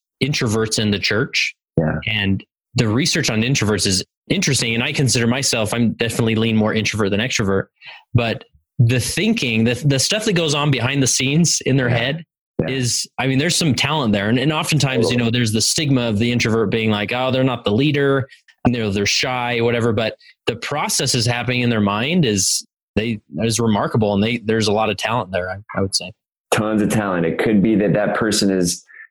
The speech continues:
Speaker 2: able to think strategically, one step ahead.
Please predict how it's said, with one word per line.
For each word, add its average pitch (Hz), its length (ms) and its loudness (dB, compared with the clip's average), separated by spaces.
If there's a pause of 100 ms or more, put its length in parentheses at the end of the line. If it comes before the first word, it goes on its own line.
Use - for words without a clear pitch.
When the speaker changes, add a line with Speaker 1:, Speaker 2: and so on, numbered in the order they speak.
(120)
Speaker 2:
able 104 240 0
to 98 140 0
think 104 160 0
strategically, 143 960 0
one 95 200 2
step 101 220 0
ahead. 104 580 0